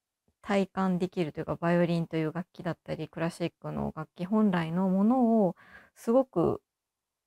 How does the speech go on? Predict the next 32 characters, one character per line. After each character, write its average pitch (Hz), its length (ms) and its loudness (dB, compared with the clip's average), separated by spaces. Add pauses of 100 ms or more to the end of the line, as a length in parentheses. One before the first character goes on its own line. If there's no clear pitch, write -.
(120)
近 - 260 -4
く 147 140 -4
で 165 220 -4 (280)
感 170 280 -4
じ 165 120 -6
る 156 100 -6
こ 175 140 -14
と 156 140 -14
が 143 260 -8 (340)
で 180 100 -6
き 240 140 -2
る 208 120 2
と、 - 320 -6 (360)
さ - 140 -8
ら 233 140 2
に 156 100 -4
ね、 165 200 -2
楽 165 180 -6
し - 120 -10
み 151 140 -4
が 143 180 -12
増 170 80 -8
え 143 40 -8
る 147 100 -8
ん 147 40 -14
じ - 80 -20
ゃ 147 40 -16
な 156 140 -14
い - 40 -16
か - 140 -20
な 165 280 -10
と 202 100 -20